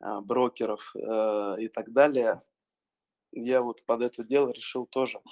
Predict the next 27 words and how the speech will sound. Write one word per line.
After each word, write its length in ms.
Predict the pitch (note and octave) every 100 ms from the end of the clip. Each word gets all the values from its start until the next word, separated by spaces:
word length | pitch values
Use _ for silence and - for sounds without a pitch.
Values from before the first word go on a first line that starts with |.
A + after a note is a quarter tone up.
| - - _
свой 320 | - - C#3
подход 500 | C3+ B2 - F3+ G#3 - _
к 240 | - C#3+
формированию 760 | C3 C3 C3+ C3+ C3+ C3+ C3 B2
портфеля 720 | C3 A#2+ - C#3+ B2+ A#2 A2
облечь 520 | G#2+ B2+ C3 B2+ - A2+ G#2+
в, 480 | A#2+ A#2+ A#2+ A2+ - - -
в 160 | A2
некую 340 | B2+ C3 - A#2+
стратегию, 880 | - - B2+ B2 D3+ F3+ D#3 B2+ A2
чтобы 440 | - B2+ G#2+ G#2+ - - _ _
ещё 440 | A#2 A#2+ - C3+ A#2+
раз, 420 | B2+ E3 F3+ -
э, 260 | G#2+ A2+ A2
для 220 | G#2 B2
себя 400 | B2 - A#2 D3
внутренне 420 | C3 C#3+ C#3 C3 B2+
систематизировать, 1080 | C3+ B2 B2 B2 - A#2+ C3 G#2 - - _ -
а 360 | G#2 G2+ F#2
как 260 | - - -
же 180 | - G#2
я, 320 | G#2 C#3 D3+ _ - _ _ _ -
а, 480 | C2 A#1+ - - A2+
отбираю 680 | F#2 A2+ A#2 C3 B2+ A2+ _ _ - -
компании 460 | B2 A2+ C3 A#2+ A#2
в 80 | _
портфель. 520 | A#2+ - - G2+